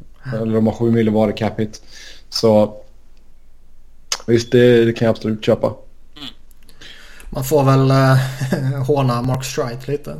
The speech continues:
Speaker 3: trots att han har slutat nu. Men det finns ju en anledning till att han var tvungen att sluta.
Speaker 1: Jo.
Speaker 3: Ehm, han såg ju inte fräsch ut, alltså.
Speaker 1: Nej.
Speaker 2: Ja, det gick snabbt ut för där efter han bröt... Eh,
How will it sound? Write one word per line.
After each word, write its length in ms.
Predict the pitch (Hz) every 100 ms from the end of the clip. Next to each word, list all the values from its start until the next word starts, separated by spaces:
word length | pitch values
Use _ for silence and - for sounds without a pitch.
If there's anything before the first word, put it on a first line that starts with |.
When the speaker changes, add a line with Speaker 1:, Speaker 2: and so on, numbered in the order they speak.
| 160
Speaker 3:
trots 200 | 131 131
att 60 | 127
han 80 | 123
har 80 |
slutat 420 | 123 135 131 117 147
nu. 60 |
Men 380 | 131 131 127 127
det 60 | 131
finns 200 | 135 135
ju 20 |
en 60 | 127
anledning 320 | 127 117 131
till 80 | 135
att 180 | 131 -
han 100 | 123
var 60 | 120
tvungen 240 | 120 120
att 60 | 127
sluta. 380 | 127 131 131 - - - - - - 139
Speaker 1:
Jo. 260 | 135 147 - - - - -
Speaker 3:
Ehm, 1160 | - 55 50 50 50 50 50 67 64 - 127 131 131 - - - - - - - - - - - - -
han 180 | 170 151
såg 260 | 180 151
ju 120 | 147
inte 220 | 143 135 131
fräsch 280 | 147 131 143
ut, 140 | -
alltså. 260 | - - 135 - - - - - - -
Speaker 1:
Nej. 240 | 113 110 - - - - - - - - - -
Speaker 2:
Ja, 240 | 123 131 131
det 60 |
gick 140 | 139 -
snabbt 300 | 156 - 147
ut 140 | 139
för 140 | - 113
där 220 | 110 107
efter 160 | - 110
han 100 | 110
bröt... 480 | 117 104 - -
Eh, 280 | - 113 110